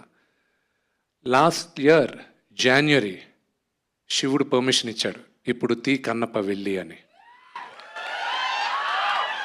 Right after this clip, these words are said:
ఇది కన్నప్ప is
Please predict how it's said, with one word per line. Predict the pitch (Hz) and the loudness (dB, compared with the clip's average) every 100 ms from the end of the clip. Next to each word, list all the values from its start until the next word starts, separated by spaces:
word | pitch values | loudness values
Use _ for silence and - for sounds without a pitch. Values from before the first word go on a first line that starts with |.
| - - - 1077 1077 - - 855 - - _ - - - - - - | -10 -10 -8 -6 -6 -10 -14 -18 -20 -20 _ -20 -20 -18 -14 -12 0
ఇది | 147 170 214 220 220 - - - _ - | 4 6 8 6 4 -2 -12 -20 _ -2
కన్నప్ప | 147 160 185 185 208 208 226 - - | 0 2 2 6 8 8 6 0 -6
is | 135 | -6